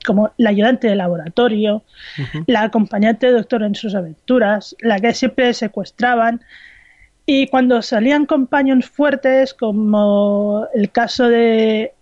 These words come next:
Speaker 1: por ejemplo, pues vamos a Cuarto Doctor.
Speaker 2: Ujú.
Speaker 1: La companion más famosa del Cuarto Doctor es Sarah Jane Smith. Es una periodista soltera,
Speaker 2: Ujú.
Speaker 1: independiente,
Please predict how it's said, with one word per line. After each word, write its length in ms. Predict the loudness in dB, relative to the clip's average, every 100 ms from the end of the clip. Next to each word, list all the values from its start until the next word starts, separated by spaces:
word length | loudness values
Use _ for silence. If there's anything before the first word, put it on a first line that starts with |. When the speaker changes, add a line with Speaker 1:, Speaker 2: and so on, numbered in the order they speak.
| _ _ _
Speaker 1:
por 160 | 0 0
ejemplo, 380 | 0 -4 -6 -20 _
pues 120 | 0
vamos 300 | 2 2 0
a 80 | -2
Cuarto 320 | -2 -2 -2
Doctor. 400 | -4 -2 -2 -2 -6
Speaker 2:
Ujú. 100 | -6 0
Speaker 1:
La 260 | 2 0
companion 600 | 0 0 2 2 2 2
más 160 | 2 0
famosa 320 | 0 0 0
del 100 | -2
Cuarto 260 | 0 0 0
Doctor 260 | 0 0
es 100 | 0
Sarah 260 | 0 0 2
Jane 240 | 2 0
Smith. 280 | 0 0 -2 -4 -4
Es 180 | -2 0
una 140 | -2
periodista 800 | 0 -2 0 0 -2 -6 -10 -10 _ _ -20 -20 -18
soltera, 600 | -14 -12 -6 -2 -2 -4
Speaker 2:
Ujú. 100 | -6 _ 0
Speaker 1:
independiente, 1120 | 0 2 -2 -4 -2 0 0 0 0 -2 -2